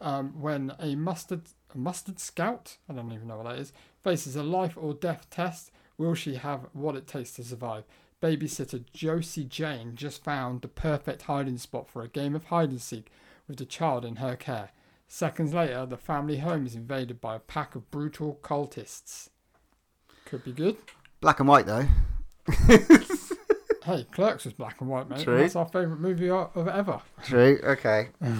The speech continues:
Speaker 2: Maybe. And then this is the third offering,
Speaker 1: Mm.
Speaker 2: where, so, <laughs> again, this looks pretty good. Concrete Plans. Not the best title out of the three.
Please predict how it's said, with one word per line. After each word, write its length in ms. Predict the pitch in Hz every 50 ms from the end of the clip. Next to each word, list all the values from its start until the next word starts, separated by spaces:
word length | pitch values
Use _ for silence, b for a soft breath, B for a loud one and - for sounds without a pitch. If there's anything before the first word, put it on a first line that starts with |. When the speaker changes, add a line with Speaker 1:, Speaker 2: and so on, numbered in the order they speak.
| 104
Speaker 2:
Maybe. 560 | 151 147 131 127 131 127 123 120 107 110 104
And 140 | 110 117 120
then 100 | 127 139
this 160 | 147 156 143
is 140 | - 139 117
the 180 | - 135 127 123
third 480 | - - - 147 143 135 123 113 107
offering, 460 | 117 104 95 - - 92 98 117 135 - - -
Speaker 1:
Mm. 300 | 156 143 127 113 107 98 - _ _ -
Speaker 2:
where, 520 | - 107 107 107 104 104 104 104 98 - - -
so, 260 | - - 113 110 - -
<laughs> 40 |
again, 560 | - 143 127 - 135 120 - 156 139 107 101 120
this 260 | 143 143 - - - -
looks 160 | 156 - -
pretty 300 | - - - 143 127 101
good. 340 | 95 - 139 127 104 92 - B B B B B B B B -
Concrete 480 | - - 160 160 151 - - 160 147 143
Plans. 720 | - - 151 147 120 95 90 85 85 87 - - - - - - - - - _ _ _ -
Not 280 | 247 269 302 311 - -
the 80 | 185
best 320 | 165 - 175 160 - - -
title 280 | 165 160 135 110 104
out 120 | 101 92 85
of 40 | 80
the 40 | 92
three. 380 | - - 92 95 117 143 147